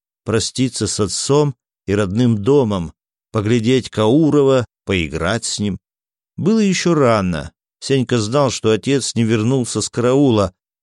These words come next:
а мать не примет и выгонит.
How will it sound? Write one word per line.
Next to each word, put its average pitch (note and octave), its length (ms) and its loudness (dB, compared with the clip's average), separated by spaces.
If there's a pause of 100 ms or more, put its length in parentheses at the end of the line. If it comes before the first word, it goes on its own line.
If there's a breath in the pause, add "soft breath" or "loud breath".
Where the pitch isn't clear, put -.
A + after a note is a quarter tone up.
(140)
а C#3+ 100 -4
мать E3+ 280 -2
не D#3+ 140 0
примет A#2+ 920 -2
и G2+ 180 -4
выгонит. F2+ 640 -4